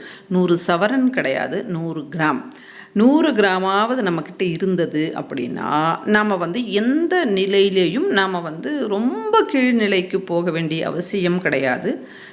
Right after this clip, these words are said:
கஷ்டப்பட வேண்டிய அவசியமும் கிடையாது. ஓரளவுக்கு நாம கிட்டத்தட்ட ஒரு, ஒரு அஞ்சாறு மாசங்கள் நாம அதை வச்சு மெயின்டெயின் பண்ணலாம் அப்படின்னு. எப்படி அப்படின்னு கேட்டா, இப்போ வந்து கோல்டு நம்மக்கிட்ட இருக்குது அப்படின்னா, அதை எடுத்துட்டு போயிட்டு பேங்க்ல வச்சோம் அப்படின்னா, நமக்கு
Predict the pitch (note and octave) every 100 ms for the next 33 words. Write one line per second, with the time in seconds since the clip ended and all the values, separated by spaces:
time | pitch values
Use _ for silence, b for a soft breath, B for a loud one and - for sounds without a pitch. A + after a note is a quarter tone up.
0 | - A#3 A#3 E4+ E4 B3 F3+ E3+ E3 D3+
1 | D3+ - D3+ E3 F#3 G#3 F3 D3+ D3+ -
2 | - - - - - E3+ A3+ B3 C4 C#4+
3 | C4 E4+ C#4+ F#3 E3 D#3+ D3+ C#3+ C3+ -
4 | F3+ E3+ - B B B G3+ G3+ G3 F#3
5 | F3+ F#3+ F3 D#3 D3+ E3+ A#3 C4 F#3+ F3
6 | G3 E3+ A#2+ - B B G3+ F#3+ F3 D#3
7 | E3 G3 F#3 F#3 C4 G#3 F3 F3+ F3+ E3+
8 | E3+ D3+ B2 B2 B2+ C3 - - - A3
9 | A3 E4 D4 A3 F#3+ F3 E3+ D#3 C4 D#4+
10 | A3+ A3 G3+ G3 F#3+ F3 F#3 F#3 D#3+ -
11 | D3 C3+ C3 - D#3 D3 E3 D3+ D3 B2
12 | - A#2+ A3+ - F#3+ G#3+ A3 A3 B3 B3+
13 | B3 A3 F#3 D#3 D#3 E3 E3 C#3+ C3 -
14 | D#3 - - - E4+ D4 D4 G4+